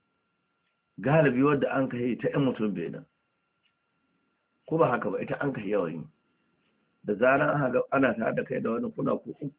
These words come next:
kuna ku biyu, ko kuna ku uku, sai guda ɗan ɗaga ya ɗau buta ya yi tsari. Ya ce, "Ka ga wanga mutum, ka ga wani." Wallahi, wallahi, wallahi, kowa tsari da ɗabi'a ce. Wallahi, ka gani nan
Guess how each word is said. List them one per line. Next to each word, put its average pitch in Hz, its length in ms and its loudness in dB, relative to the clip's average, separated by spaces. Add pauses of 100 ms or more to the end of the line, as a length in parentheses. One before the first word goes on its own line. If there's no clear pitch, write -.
kuna 139 300 0
ku 139 240 -4
biyu, 160 300 -6 (600)
ko 123 140 2
kuna 147 240 4
ku - 120 -10 (120)
uku, 156 360 -8 (400)
sai 139 100 4
guda 127 380 0
ɗan - 160 -4
ɗaga 127 260 -2
ya 107 80 -6 (100)
ɗau 127 160 -2
buta 135 280 -2
ya 110 200 -2
yi 139 100 -4
tsari. 147 380 -2 (840)
Ya - 160 -14
ce, - 160 -12
"Ka 165 240 -4
ga 180 80 0
wanga 156 280 4
mutum, - 340 -8 (100)
ka - 160 -10 (140)
ga - 80 -6
wani." - 400 -4 (1400)
Wallahi, 73 600 -12 (240)
wallahi, 82 340 -10
wallahi, 80 600 -10
kowa 87 200 -4
tsari 85 260 -8
da 82 140 -6
ɗabi'a 80 480 -12
ce. - 120 -20 (1500)
Wallahi, 87 500 -10
ka 87 220 -10
gani 85 300 -6
nan 82 280 -6